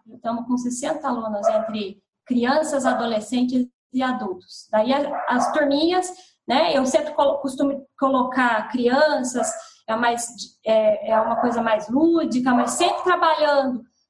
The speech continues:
às vezes o mesmo período, mas com uma coisa um pouquinho mais lúdica, eles entendem,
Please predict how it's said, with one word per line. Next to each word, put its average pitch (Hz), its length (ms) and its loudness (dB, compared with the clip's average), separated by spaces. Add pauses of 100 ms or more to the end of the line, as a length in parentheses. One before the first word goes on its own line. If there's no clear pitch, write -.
às 214 40 -4
vezes 247 360 2
o 254 40 0
mesmo 302 280 2
período, 311 580 2
mas 254 300 0
com 262 380 0 (280)
uma 240 160 0
coisa 262 280 2
um 247 80 0
pouquinho 247 260 -2
mais 214 240 0
lúdica, 302 540 2
eles 285 220 2
entendem, 359 720 0